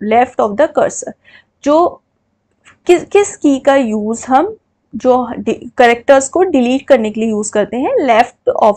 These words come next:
the cursor? तो हमारे कर्सर से लेफ्ट साइड के जो डेटा, लेफ्ट साइड मतलब हमारा जो कर्सर है, जैसे एग्जांपल के तौर पर मैं अभी यहाँ पे काम कर रही हूँ तो मेरा कर्सर यहाँ पे है, अब यहाँ से मुझे इस जगह से लेफ्ट साइड से,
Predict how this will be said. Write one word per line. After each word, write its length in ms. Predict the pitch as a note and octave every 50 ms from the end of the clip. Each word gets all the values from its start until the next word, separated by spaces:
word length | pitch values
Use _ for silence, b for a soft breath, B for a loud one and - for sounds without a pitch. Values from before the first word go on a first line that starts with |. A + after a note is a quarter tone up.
| - -
the 180 | C#4 D4+ C#4+ -
cursor? 320 | - G#3 - - G#3 G#3
तो 100 | - A#3+
हमारे 240 | A#3+ A#3+ A3+ B3 C#4
कर्सर 420 | C4 - A3+ A3 A3 - A#3 A#3
से 320 | A3+ - - C#4+ G4 B4+ B B B B B B B B - A#3
लेफ्ट 380 | A#3 A#3+ B3 C4 C#4 - -
साइड 320 | - - D4+ B3+ A#3+ A#3 -
के 180 | - C#4 C4+
जो 380 | B3 B3+ C#4 C#4+ D#4+ A4 A4 - _ -
डेटा, 420 | G#3+ G#3+ G#3+ G#3+ G#3+ A#3+ A#3+ A#3+ - A#3
लेफ्ट 400 | A3 G#3 G3+ G#3 A3+ A#3+ A#3+ -
साइड 360 | - D4 B3 A#3+ A#3+ B3 - -
मतलब 220 | A3+ G#3 A3+ C4
हमारा 380 | C4 C4 A#3 A3 G#3+ G#3+ A3 A3+
जो 140 | A3 C#4 C#4
कर्सर 420 | C4+ - G#3 F#3 - - A#3 A3
है, 100 | A3 B3+
जैसे 260 | D4+ D4 - - B3+
एग्जांपल 420 | B3 G#3+ - A3 G3+ F#3+ G#3 A3 A3+
के 100 | B3 A#3+
तौर 140 | A#3+ G3 F#3+
पर 120 | C#4 D#4+
मैं 100 | F4+ E4+
अभी 160 | C#4+ B3 C4+
यहाँ 180 | C#4 A#3+ B3 G#3
पे 80 | A#3
काम 220 | A3+ A#3+ A3+ A3 A3
कर 100 | G#3 G3
रही 100 | G3+ A#3+
हूँ 80 | C#4
तो 80 | D#4+ F4
मेरा 220 | D4+ C4 B3 B3
कर्सर 360 | B3 - A#3+ A3+ - - C#4 C#4
यहाँ 320 | A#3+ A3+ - - F#3+ - -
पे 60 | A3
है, 220 | G#3+ G#3 A#3 D4+
अब 200 | G4+ - D4 - - A#3+
यहाँ 320 | A3+ G#3+ G#3 A#3 A3 B3+
से 140 | - - D#4+
मुझे 240 | C#4+ C#4+ C4 D#4 D#4+
इस 360 | - B3+ B3+ - - - -
जगह 240 | A#3 G#3 F3 F#3 F#3+
से 120 | - E4
लेफ्ट 280 | E4+ C4 - - - -
साइड 240 | - - - -
से, 240 | - - F#4 C5 -